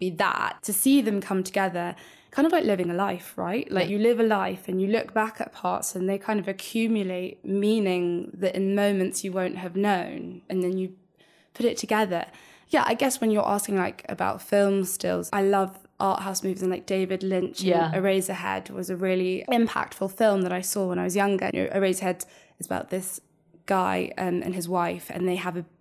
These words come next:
Speaker 1: baby, and the baby turns into a monster. So it actually felt quite relatable, like a real life experience that you might have that you could abstract. People probably do have children and, and people have freakouts about it. And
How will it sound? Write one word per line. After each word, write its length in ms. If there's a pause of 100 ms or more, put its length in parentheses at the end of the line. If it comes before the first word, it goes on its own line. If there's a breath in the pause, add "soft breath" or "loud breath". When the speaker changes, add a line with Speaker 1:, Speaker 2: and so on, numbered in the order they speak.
(120)
Speaker 1:
baby, 720 (260 loud breath)
and 80
the 40
baby 280
turns 240
into 240
a 80 (320)
monster. 500
So 140
it 60
actually 400
felt 260
quite 260
relatable, 800
like 240
a 80
real 240
life 240
experience 400
that 140
you 120
might 220
have 460
that 140
you 320
could 200
abstract. 1040
People 280
probably 320
do 200
have 180
children 480
and, 180
and 120
people 220
have 260
freakouts 580
about 300
it. 80
And 260